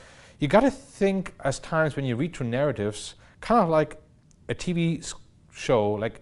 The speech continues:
like episodes. Certain truths,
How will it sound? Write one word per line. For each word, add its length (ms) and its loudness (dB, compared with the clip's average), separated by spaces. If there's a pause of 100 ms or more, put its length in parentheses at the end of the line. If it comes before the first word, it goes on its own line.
(140)
like 260 -2
episodes. 680 -8 (480)
Certain 360 2
truths, 580 2